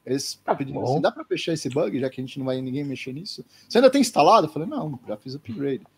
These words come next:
Speaker 1: "Então, <laughs> a gente pode fechar, né?" Eu falei: "Bom." Ah, cara, pra mim, Debian já deu, eu já
Speaker 2: O pessoal do Fedora tem o, o mass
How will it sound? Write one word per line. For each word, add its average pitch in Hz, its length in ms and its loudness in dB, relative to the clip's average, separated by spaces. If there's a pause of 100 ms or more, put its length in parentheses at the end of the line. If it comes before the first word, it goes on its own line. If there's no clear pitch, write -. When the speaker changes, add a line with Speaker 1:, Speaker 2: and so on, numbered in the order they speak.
(240)
Speaker 1:
"Então, - 240 0
<laughs> - 240 0
a - 1200 -2
gente - 140 -8
pode 208 220 -8
fechar, 233 500 6
né?" 196 140 4
Eu 214 40 0
falei: 202 220 -10
"Bom." 131 260 -6 (720)
Ah, 175 120 0
cara, 123 200 4
pra 160 160 4
mim, 190 240 0
Debian 175 280 4
já 160 120 2
deu, 110 360 0
eu 107 80 -6
já 127 400 -2 (1040)
Speaker 2:
O 143 60 -4
pessoal 147 360 6
do 160 80 4
Fedora 139 360 8
tem 151 160 6
o, 117 600 0
o 127 80 -8
mass 120 380 2